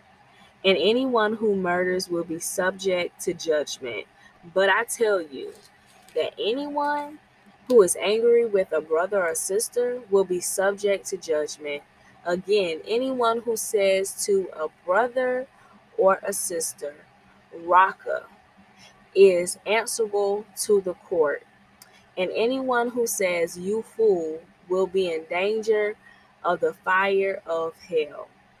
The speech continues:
Therefore, if you are offering your gift at the altar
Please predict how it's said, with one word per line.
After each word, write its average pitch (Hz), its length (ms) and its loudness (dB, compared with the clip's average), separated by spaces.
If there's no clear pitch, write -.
Therefore, 190 840 2
if 175 240 -4
you 262 220 -2
are 214 180 2
offering 202 540 0
your 180 160 0
gift 185 360 -6
at 170 180 -4
the - 140 -4
altar 220 680 -2